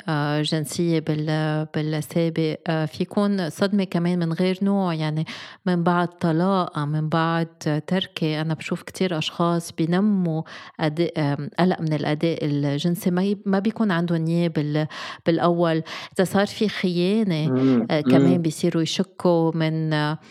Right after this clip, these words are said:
Speaker 1: من أدائهم. بعض الأوقات بس يخسروا شغلهم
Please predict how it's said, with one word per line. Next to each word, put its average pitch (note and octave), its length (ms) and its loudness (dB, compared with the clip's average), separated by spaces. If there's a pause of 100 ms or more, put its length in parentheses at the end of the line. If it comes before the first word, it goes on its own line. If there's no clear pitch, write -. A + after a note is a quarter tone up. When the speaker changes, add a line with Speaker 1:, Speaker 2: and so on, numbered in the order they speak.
(300)
Speaker 1:
من E3+ 200 0
أدائهم. D#3+ 760 0 (320)
بعض F#3 320 2
الأوقات G3+ 880 0
بس E3 560 -2
يخسروا E3+ 1040 0
شغلهم E3+ 720 0